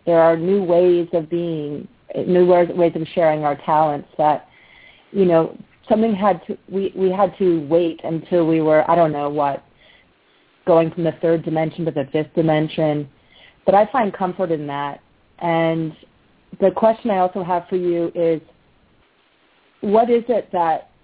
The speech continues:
you know, why is it that people have, what is it that people can do to take the blinders off? And maybe you've already discussed that.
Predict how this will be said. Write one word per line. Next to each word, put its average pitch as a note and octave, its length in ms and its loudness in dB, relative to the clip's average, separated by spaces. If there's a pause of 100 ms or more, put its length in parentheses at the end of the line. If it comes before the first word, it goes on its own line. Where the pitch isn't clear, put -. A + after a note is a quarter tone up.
you G3+ 160 -6
know, E3 300 -6 (540)
why G#3 320 2
is G#3 100 -4
it G3 140 -6
that F3+ 180 -4
people F#3+ 280 -4
have, D#3 240 -6 (680)
what A3+ 200 0
is C4 60 -4
it C4+ 60 -4
that A#3 100 -4
people G3+ 200 -2
can F#3+ 240 -4
do F3+ 200 2
to E3+ 100 -4
take F#3 260 -4
the F3 80 -2
blinders D#3+ 560 -2
off? D#3 220 0
And F3 80 -4
maybe F3+ 180 -2
you've F3 120 -4
already E3 160 2
discussed D#3+ 500 -2
that. D3+ 340 -2